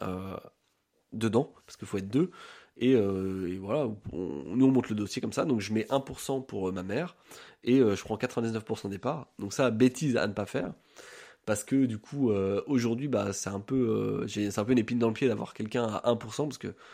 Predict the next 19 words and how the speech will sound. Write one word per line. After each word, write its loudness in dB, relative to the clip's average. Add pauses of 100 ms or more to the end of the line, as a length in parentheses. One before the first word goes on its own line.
(400)
bah, 0
ok, 2
il 6
est 6
responsable 0 (180)
des 0
dettes, -2 (480)
autant -2
que -8
toi, 2
mais 0
par -4
contre, -6
euh, -2
il -2
apporte -6
pas 2
grand-chose, -2
euh, -6